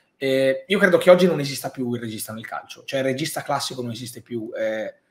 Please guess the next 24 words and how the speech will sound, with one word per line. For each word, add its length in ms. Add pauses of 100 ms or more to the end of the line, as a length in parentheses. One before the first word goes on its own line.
(140)
esisterà 520
quando 220
verrà 240
fuori 460
un 100
nuovo 200
Andrea 240
Pirlo. 380 (960)
Eh, 100
ma 180
banalmente, 720
concentriamoci 600
su 340
Real 160
Madrid-Liverpool, 680
che 60
è 40
stata 200
l'ultima 280
finale 260
di 80
Champions 360
League, 260
no? 260